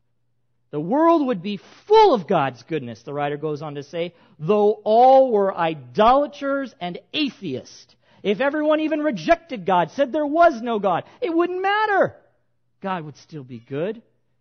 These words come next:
But personal experience, huh, when you experience the goodness of God, it gives birth to invincible certainty. And then you as well will say,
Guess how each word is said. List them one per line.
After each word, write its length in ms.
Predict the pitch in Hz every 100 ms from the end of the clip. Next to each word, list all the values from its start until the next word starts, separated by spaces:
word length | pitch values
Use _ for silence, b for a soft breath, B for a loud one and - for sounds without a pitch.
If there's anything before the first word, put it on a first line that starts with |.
| _ _ _ _ _ _ _
But 380 | 185 214 208 -
personal 720 | - 285 294 - 269 254 -
experience, 1400 | 190 - - - - 320 381 277 170 98 - - - - _ _ _ _ _ _ -
huh, 200 | 262 - _ _ _ _ _
when 220 | - 160 170
you 600 | 190 349 403 349 143 -
experience 640 | 143 - - 220 151 127
the 120 | -
goodness 380 | 165 180 170 -
of 160 | 165 131
God, 440 | 180 208 294 302 b b -
it 180 | 180
gives 320 | 151 175 143 117
birth 540 | 107 233 247 143 -
to 140 | 175
invincible 920 | 160 151 127 104 240 - 180 156 139 _ _ _
certainty. 640 | - 123 - 92 - 76 _ _ _ _ _ _ _ _ _ _ _ -
And 200 | 151 151
then 160 | 151
you 220 | 151 175 160
as 120 | 135
well 420 | 143 180 151 117
will 140 | 131
say, 480 | 123 - 175 139 113